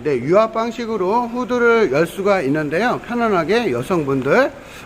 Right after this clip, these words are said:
어, 나이드가 조금 드신 분들도 편안하게 살짝만, 딸깍만 하면 자동으로 쭉 올라가기 때문에 편안한 후드의 방식이에요. 네, 후드를 열-, 어, 후드를 보시면 스티커가 잘 부착이 되어 있죠. 순정입니다. 그리고 소리가 지금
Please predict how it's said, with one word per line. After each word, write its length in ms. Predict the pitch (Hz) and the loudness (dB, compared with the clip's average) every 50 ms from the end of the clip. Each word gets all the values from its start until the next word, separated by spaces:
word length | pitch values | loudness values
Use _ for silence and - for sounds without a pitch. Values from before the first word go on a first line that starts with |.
| - | -4
어, 320 | - 220 220 226 226 220 196 | 0 2 2 4 2 2 0
나이드가 580 | 143 139 151 202 208 208 202 196 208 202 202 202 | 0 2 2 2 2 0 2 4 4 2 2 0
조금 240 | 233 226 214 220 196 | -4 -4 -4 -4 -4
드신 240 | 180 160 160 185 180 | -4 -4 -4 -4 -4
분들도 420 | 165 151 151 147 170 226 196 - | -2 -2 -2 0 0 0 0 0
편안하게 760 | - - - - 269 339 320 277 214 170 135 151 175 156 - - - - - - - - - - | -4 -8 -8 -2 0 0 2 2 0 0 0 0 0 -2 -2 -6 -12 -18 -20 -20 -20 -20 -18 -12
살짝만, 760 | - 220 240 240 - - 240 233 226 226 233 233 233 233 - | -4 -4 -4 -2 0 0 0 2 2 2 2 0 0 0 0
딸깍만 500 | 254 269 262 262 254 247 240 233 226 220 | 0 0 0 0 -2 -2 0 0 0 0
하면 200 | 208 214 214 202 | 0 -2 -2 -4
자동으로 500 | - - - 110 143 170 175 170 - 170 | -6 -10 -8 -6 -4 -2 -2 -2 -4 -6
쭉 220 | - 220 240 185 | -2 -2 -2 0
올라가기 500 | 117 110 139 156 147 143 113 107 117 - | 0 0 0 0 -2 -2 -6 -8 -8 -8
때문에 540 | - 123 107 110 123 165 226 240 190 - - - - - - - - - - | -6 -6 -6 -4 -4 -2 0 0 -2 -2 -6 -14 -18 -20 -20 -20 -20 -18 -10
편안한 480 | - 190 185 170 147 160 196 220 233 247 - - - - - - | -4 -2 -2 0 0 0 0 0 0 -4 -8 -16 -20 -20 -12 -6
후드의 280 | 196 196 196 196 185 - | -6 0 0 2 0 0
방식이에요. 520 | 135 120 123 - - 123 113 104 104 104 - - - - - - - - - - - | -2 -4 -6 -6 -6 -6 -6 -4 -4 -6 -8 -12 -18 -20 -20 -20 -20 -20 -20 -12 -2
네, 140 | 185 185 160 | 0 0 0
후드를 520 | 143 - 269 277 226 277 294 285 285 262 208 | 0 -2 -4 -6 -4 -2 -4 -2 -2 0 0
열-, 160 | 151 170 180 - - 156 | 0 0 -2 -6 -6 -2
어, 240 | 202 208 214 214 | 0 2 2 2
후드를 340 | 214 220 277 - 294 277 262 | 0 -2 -4 -4 -4 -4 -2
보시면 360 | 196 196 196 190 214 214 208 | -2 -2 -4 -2 -2 -2 -2
스티커가 480 | 202 - - - - 262 247 233 233 208 | -2 -4 -12 -6 -2 0 0 0 0 -2
잘 220 | - 165 160 170 | -2 -2 -2 -2
부착이 300 | 170 170 - - 208 208 | -2 -4 -4 -2 -2 -2
되어 200 | 202 196 165 143 | 0 0 0 0
있죠. 280 | 131 131 226 226 170 127 - - | 0 0 0 0 0 -2 -6 -12
순정입니다. 720 | - - 240 233 202 240 196 131 131 160 165 151 131 104 - - - - - - - - - - | -8 -4 -4 0 0 0 0 2 0 -2 -2 -2 -2 -4 -6 -8 -16 -18 -20 -20 -20 -18 -14 -8
그리고 240 | 135 143 160 196 | -8 -4 -2 -4
소리가 460 | 190 - 277 269 247 226 214 226 202 185 | -2 -2 -4 -4 -2 0 2 2 2 2
지금 520 | - 151 127 139 135 151 208 208 127 | -2 -6 -4 -2 0 0 0 0 0